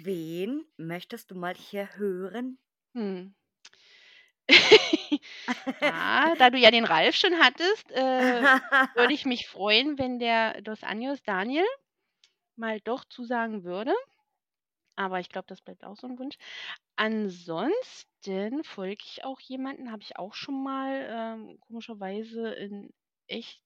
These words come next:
Speaker 2: getroffen, ohne dass ich dann aber auch wusste, wer es ist. Gibt es auf Insta neunundsechzig T Z oder sechs neun T Z.
Speaker 1: Oh.
Speaker 2: Manchmal schreibe ich mich mit ihm auch oder haben wir uns auch schon mal 'n bisschen so ausgetauscht, weil ich würde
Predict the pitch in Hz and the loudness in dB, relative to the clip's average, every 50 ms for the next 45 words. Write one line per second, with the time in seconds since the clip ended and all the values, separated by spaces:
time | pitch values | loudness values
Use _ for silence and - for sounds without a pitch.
0 | _ _ _ _ _ _ _ _ _ _ 226 - _ _ _ 190 220 - - 302 | _ _ _ _ _ _ _ _ _ _ -20 -20 _ _ _ -18 -18 -14 -12 -12
1 | 277 220 220 226 226 214 226 220 - _ - 214 214 202 202 175 - 185 - _ | -12 -10 -10 -12 -12 -14 -16 -18 -18 _ -14 -12 -12 -10 -10 -10 -12 -12 -14 _
2 | 254 262 - - 254 254 254 254 - - 277 - _ _ _ _ - - - - | -16 -16 -16 -10 -8 -8 -8 -8 -10 -14 -18 -20 _ _ _ _ -20 -20 -20 -20
3 | - - - - _ _ _ - 220 220 - 226 - - 302 - - 226 220 - | -20 -20 -20 -20 _ _ _ -14 -14 -12 -10 -12 -10 -10 -8 -6 -4 -4 -6 -6
4 | - _ _ _ _ _ - 220 254 339 - - - - - 220 202 196 208 247 | -12 _ _ _ _ _ -4 -2 -2 -2 -2 -4 -10 -10 -6 -4 -2 -2 -2 -2
5 | 320 440 480 _ _ _ _ _ _ _ _ _ _ _ _ _ 196 190 190 180 | -4 -6 -8 _ _ _ _ _ _ _ _ _ _ _ _ _ -8 -6 -4 -4
6 | 196 247 302 330 320 294 220 196 208 220 247 - - _ - - 285 277 - - | -2 0 0 0 0 0 -2 -2 -4 -4 -6 -8 -14 _ -16 -12 -12 -12 -12 -12
7 | - - 269 262 247 - - - - 233 214 185 - - 147 165 165 160 - 175 | -12 -10 -8 -8 -10 -10 -14 -10 -6 -4 -6 -6 -6 -10 -12 -10 -10 -10 -12 -12
8 | 175 190 196 - - - - 196 180 160 160 180 233 294 359 392 - - - 302 | -12 -12 -12 -12 -12 -14 -12 -10 -8 -6 -6 -4 -2 -2 -2 -2 -2 -4 -6 -6
9 | 294 247 247 277 320 339 359 370 359 349 339 339 330 320 302 - _ - 254 247 | -4 -2 -2 -2 -2 0 -2 -2 -2 -4 -4 -6 -6 -8 -10 -12 _ -12 -10 -10
10 | 233 - 208 202 202 247 330 - - 359 349 349 - - 269 277 294 - - 302 | -10 -10 -8 -6 -4 -4 -4 0 2 2 2 2 2 0 0 0 0 -2 -4 -4
11 | 285 277 262 240 208 208 196 - 170 185 240 370 415 - 339 277 240 226 240 240 | -2 -2 -4 -4 -6 -6 -4 -2 -2 0 0 0 0 0 -4 -6 -4 -4 -6 -6
12 | 240 214 - 226 - - 254 247 233 - - 240 226 202 190 - 165 190 - - | -8 -8 -8 -10 -8 -8 -8 -8 -8 -10 -10 -10 -8 -8 -6 -6 -8 -8 -8 -10
13 | 339 - - 208 214 269 - 226 214 - 202 - - 208 196 214 254 339 320 | -12 -10 -8 -8 -8 -6 -4 -4 -4 -4 -6 -8 -8 -6 -4 -4 -4 -4 -6